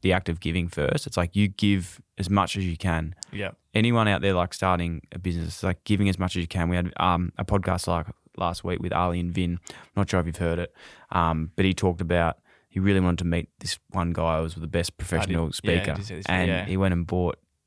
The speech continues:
Speaker 1: a thousand copies of this guy's book
Speaker 2: Yeah.
Speaker 1: and gave his book out at his talks to show
Speaker 2: Mm-hmm.
Speaker 1: this guy, "This is how badly I wanna, like, meet you,
Speaker 2: Yeah.
Speaker 1: but I'll do something for you first."
Speaker 2: Yeah.
Speaker 1: So I think, like, that act of giving is, um, a really big one. And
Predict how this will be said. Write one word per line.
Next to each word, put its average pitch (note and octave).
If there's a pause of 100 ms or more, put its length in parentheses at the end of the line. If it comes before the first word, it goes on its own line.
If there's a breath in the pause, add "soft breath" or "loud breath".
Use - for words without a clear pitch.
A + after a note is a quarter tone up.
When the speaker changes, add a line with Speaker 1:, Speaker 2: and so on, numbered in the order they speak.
(160)
Speaker 1:
a -
thousand F#2
copies F2
of E2
this D#2
guy's D#2+
book -
Speaker 2:
Yeah. F#2+ (320 soft breath)
Speaker 1:
and F2+
gave F#2
his F#2
book F2+
out E2
at E2+
his A2+
talks E2+
to -
show F#2
Speaker 2:
Mm-hmm. F2
Speaker 1:
this G#2+
guy, E2+
"This F#2+
is F#2+
how F2+
badly D#2+
I B1+
wanna, D2+ (140)
like, F2+
meet F2
you, E2+
Speaker 2:
Yeah. F2
Speaker 1:
but G2
I'll G2+
do F#2+
something F2
for -
you E2+
first." G2
Speaker 2:
Yeah. F#2+ (240 loud breath)
Speaker 1:
So -
I G2
think, G#2+
like, G2
that D#2+
act -
of E2+
giving F2+ (500 loud breath)
is, F2+
um, E2+ (140)
a F#2+
really F#2
big F2
one. C#3
And F#2